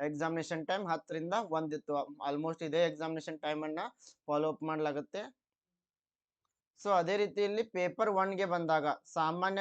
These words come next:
ಇದನ್ನ ಸಾಮಾನ್ಯ ಪತ್ರಿಕೆ ಅಂತ ಕರಿತೀವಿ. So ಈ ಒಂದು ಪತ್ರಿಕೆಯ ಉದ್ದೇಶ ಬೋಧನೆ ಮತ್ತು ಸಂಶೋಧನೆ ಹಾಗೂ ಬುದ್ಧಿ ಸಾಮರ್ಥ್ಯವನ್ನ ಪರೀಕ್ಷಿಸುವುದಾಗಿರುತ್ತದೆ. So ಈ ಪತ್ರಿಕೆ ಅಭ್ಯರ್ಥಿಗಳ ಒಂದು ಸಾಮಾನ್ಯ ಪತ್ರಿಕೆ ಆಗಿರುತ್ತೆ.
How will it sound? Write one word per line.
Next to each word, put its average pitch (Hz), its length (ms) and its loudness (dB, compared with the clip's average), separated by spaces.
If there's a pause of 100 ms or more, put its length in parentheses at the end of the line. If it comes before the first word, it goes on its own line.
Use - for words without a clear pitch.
ಇದನ್ನ 170 260 -4
ಸಾಮಾನ್ಯ 170 500 0
ಪತ್ರಿಕೆ 160 460 -6
ಅಂತ 160 160 -2
ಕರಿತೀವಿ. 165 460 -4
So 214 220 -2
ಈ 196 140 2
ಒಂದು 208 300 4
ಪತ್ರಿಕೆಯ 175 560 2
ಉದ್ದೇಶ 165 440 -2 (440)
ಬೋಧನೆ 202 540 0
ಮತ್ತು 202 400 -2
ಸಂಶೋಧನೆ 185 640 -2 (440)
ಹಾಗೂ 180 240 4
ಬುದ್ಧಿ 175 400 -2
ಸಾಮರ್ಥ್ಯವನ್ನ 180 640 0 (140)
ಪರೀಕ್ಷಿಸುವುದಾಗಿರುತ್ತದೆ. 156 1080 -2 (400)
So - 80 0
ಈ 220 160 2
ಪತ್ರಿಕೆ 196 480 -2
ಅಭ್ಯರ್ಥಿಗಳ 185 560 2
ಒಂದು 185 260 0
ಸಾಮಾನ್ಯ 165 500 0
ಪತ್ರಿಕೆ 175 400 -2
ಆಗಿರುತ್ತೆ. 180 260 0